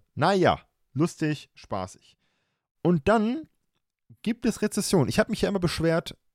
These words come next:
es gibt keine Rezession, aber Spotify hat einfach zwei Kommentare nicht gemeldet und, ähm, ich gehe da mal eben durch. Es gab einmal eine zur Folge dreiundsiebzig, zum, äh, Commander-Deck Sauron mit dem guten Michael. Äh, <laughs>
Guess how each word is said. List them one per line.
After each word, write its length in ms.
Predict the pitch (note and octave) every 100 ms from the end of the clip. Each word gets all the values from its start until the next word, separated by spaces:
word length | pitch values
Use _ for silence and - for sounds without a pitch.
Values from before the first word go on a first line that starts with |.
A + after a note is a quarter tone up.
| -
es 120 | C3
gibt 120 | D#3+
keine 140 | D#3+ C#3+
Rezession, 500 | C#3+ - - C#3+ F3 _ _ _ _
aber 280 | G#3+ A#3 C#3
Spotify 400 | - A3+ F#3 D#3
hat 80 |
einfach 180 | D3+ D#3
zwei 220 | - F3+
Kommentare 420 | F3+ E3 D3 E3 D3
nicht 120 | -
gemeldet 380 | D#3 E3+ A#2+ -
und, 240 | B2 B2
ähm, 260 | G#2 A2+ A2+ -
ich 160 | A#2+
gehe 100 | -
da 80 | D#3
mal 140 | C3 G#2+
eben 140 | G#2+
durch. 360 | A#2 D3+ G3 - - - _ _ _
Es 120 | - -
gab 180 | D#3
einmal 220 | - D3 -
eine 240 | C#3+ D3
zur 760 | - - B2+ A#2+ A2+ G#2+ G2+ -
Folge 260 | - C#3
dreiundsiebzig, 880 | B2 A#2 A2+ D#3+ - - G#3+ A3+ - -
zum, 560 | - A2+ G#2+ G#2+ F#2 -
äh, 160 | -
Commander-Deck 420 | - C3 C#3 B2+
Sauron 600 | A2 G2 C3+ D3+ E3+ A#3 - _ _ _ -
mit 120 | A2+
dem 80 | A2
guten 160 | A2+
Michael. 480 | B2 F3 D#3+ F#3+ D4 - _ _ _ _ _ _ _ _ _ -
Äh, 420 | A#2+ A#2+ A#2 A#2 - - - - -
<laughs> 140 | -